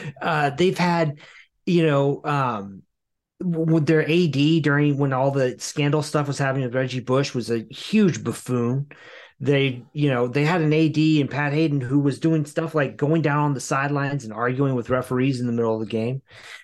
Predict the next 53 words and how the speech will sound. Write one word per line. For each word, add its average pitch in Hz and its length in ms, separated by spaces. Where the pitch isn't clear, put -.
Lynn 170 280
Swann 147 640
was 123 160
caught 139 280
up 139 180
in 113 80
all 151 320
kinds 143 320
of 101 80
shit. 110 420
Then 160 360
you 165 140
get, 135 380
you 147 200
know, 127 120
now 135 160
you've 151 180
got 131 200
this 151 200
with 135 140
Mike 135 240
Bohn. 160 320
On 147 140
top 185 300
of 160 100
that, 202 300
they 170 180
were, 170 260
you 170 280
know, 160 200
they 170 180
were, 165 180
uh, 143 320
they 147 100
were 147 80
<laughs> - 0
taking 170 600
bribes. 151 640
You 147 80
know, 131 60
there's 135 160
the 143 120
whole, 151 400
uh, 131 400
you 123 220
know, 120 280
Varsity 135 460
Blues 143 360
scandal 120 440
thing 120 300
with, 120 200
you 120 160
know, 117 260